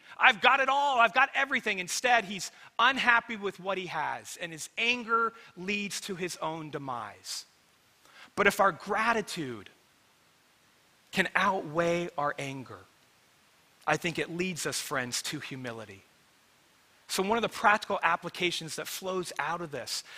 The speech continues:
is to practice thankfulness, to recognize that you don't have everything you want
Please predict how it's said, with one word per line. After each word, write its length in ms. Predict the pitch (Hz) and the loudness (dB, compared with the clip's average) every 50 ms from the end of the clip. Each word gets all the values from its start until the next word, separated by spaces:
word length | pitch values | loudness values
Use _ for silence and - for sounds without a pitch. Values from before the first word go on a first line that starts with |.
| - - | -14 -8
is 160 | - 175 - - | -4 -4 0 0
to 100 | - 170 | 0 -2
practice 680 | - - - - 202 202 220 240 - - 277 247 - | -2 -4 -2 0 2 2 2 2 0 -2 -2 0 -2
thankfulness, 1000 | - - - 165 175 220 226 - - 262 247 208 170 120 101 - - - - - - _ _ _ _ _ _ _ _ _ _ - - - _ | -2 -2 -6 -6 -6 -6 -6 -8 -8 -6 -6 -6 -8 -10 -10 -8 -8 -8 -8 -8 -12 _ _ _ _ _ _ _ _ _ _ -20 -20 -12 _
to 140 | - 247 226 | 0 0 2
recognize 640 | 202 233 262 269 - 302 226 254 247 240 247 240 - | 6 4 4 4 4 0 2 4 4 4 4 2 0
that 220 | - 185 165 170 170 | -4 -6 -6 -4 -2
you 160 | 254 294 294 | -2 -2 2
don't 260 | 247 269 269 277 254 | 2 2 0 0 -2
have 380 | - - 233 247 240 240 240 185 - - | 0 4 6 8 8 6 4 2 0 0
everything 420 | 226 220 240 226 - - 226 214 | 0 0 -2 -6 -6 -6 -8 -6
you 120 | 202 208 | -8 -8
want 340 | 190 185 208 208 214 208 - | -6 -2 0 0 0 -2 -2